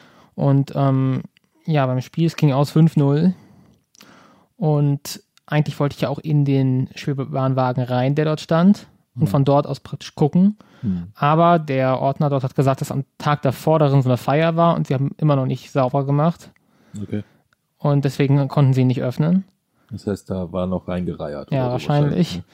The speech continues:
Speaker 2: wahrscheinlich, ne? Ja. Hm.
Speaker 1: Äh, und das war, also ich wäre da halt trotzdem reingegangen,
Speaker 2: <laughs>
Speaker 1: aber sie
Speaker 2: Ja.
Speaker 1: haben's halt nicht aufgemacht.
Speaker 2: Deswegen bin ich ganz dankbar, dass der den nicht verschlossen gelassen hat. Ja.
Speaker 1: Das, das ist natürlich das Problem.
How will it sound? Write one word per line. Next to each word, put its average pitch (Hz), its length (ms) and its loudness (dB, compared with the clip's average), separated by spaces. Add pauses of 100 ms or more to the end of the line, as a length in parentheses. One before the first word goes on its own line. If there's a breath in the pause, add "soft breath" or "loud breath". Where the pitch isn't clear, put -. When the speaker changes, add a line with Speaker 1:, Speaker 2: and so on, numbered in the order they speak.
Speaker 2:
wahrscheinlich, 165 440 -10
ne? 170 60 -2
Ja. 139 280 2
Hm. - 60 -8
Speaker 1:
Äh, - 120 -6
und 135 160 2
das 147 160 -2
war, 147 240 2
also 147 180 0
ich - 120 -2
wäre 160 260 6
da - 60 -6
halt 147 120 -2
trotzdem 160 280 0
reingegangen, 127 720 2
Speaker 2:
<laughs> 123 120 0
Speaker 1:
aber 135 260 4
sie 127 60 4
Speaker 2:
Ja. 123 80 2
Speaker 1:
haben's 139 140 2
halt 135 120 0
nicht 139 160 2
aufgemacht. 170 500 -2
Speaker 2:
Deswegen 107 180 0
bin 113 80 6
ich 104 80 -4
ganz 101 160 0
dankbar, 113 320 0
dass 90 100 -4
der 92 120 -2
den 90 80 0
nicht 101 160 2
verschlossen 107 440 2
gelassen 92 320 -4
hat. 95 120 -4 (140)
Ja. 90 180 -10 (160)
Speaker 1:
Das, 160 360 -2 (280)
das 151 180 2
ist - 60 -4
natürlich 151 240 0
das 131 120 -6
Problem. 143 520 4